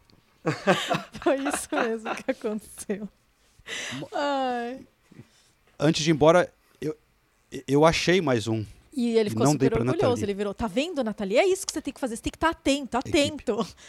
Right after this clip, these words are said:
Speaker 1: Qualquer lugar pode ter um voucher. <laughs> Tinha um voucher lá em cima da mesa.
Speaker 2: Mas, mas enfim, fa-, falando do,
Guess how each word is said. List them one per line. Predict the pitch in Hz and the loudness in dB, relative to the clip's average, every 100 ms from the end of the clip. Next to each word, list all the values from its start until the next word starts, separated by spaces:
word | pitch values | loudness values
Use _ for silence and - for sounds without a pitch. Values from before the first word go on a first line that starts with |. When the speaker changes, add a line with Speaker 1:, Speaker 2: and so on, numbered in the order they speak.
| - | -4
Speaker 1:
Qualquer | - 320 415 | 2 2 2
lugar | 403 330 311 | 2 4 4
pode | 294 - | 2 -2
ter | 302 | -4
um | 233 | -4
voucher. | 202 190 190 - 196 - _ _ _ _ _ _ _ - | -2 -2 -4 -8 -12 -14 _ _ _ _ _ _ _ -20
<laughs> | - - - - 427 - - | -20 -12 -12 -10 -12 -12 -4
Tinha | - - | 2 4
um | 349 | 4
voucher | 285 269 359 262 | 6 4 4 0
lá | 233 233 | 0 0
em | 240 | -2
cima | - 262 | -4 -4
da | 240 233 | -2 -4
mesa. | 214 214 208 214 - - - - - _ _ _ - | -2 -4 -2 -4 -6 -16 -20 -20 -20 _ _ _ -4
Speaker 2:
Mas, | 214 233 - - _ _ - - - - - _ _ _ _ _ _ _ - _ _ _ - - - | 2 2 0 -20 _ _ -20 -20 -20 -20 -20 _ _ _ _ _ _ _ -20 _ _ _ -18 -12 -2
mas | 202 202 | 0 2
enfim, | - 160 123 | 0 -2 -4
fa-, | 110 160 160 | -2 -2 -2
falando | - 160 175 190 175 | -4 -2 2 2 2
do, | 156 170 139 117 98 95 | 2 2 2 0 -4 -8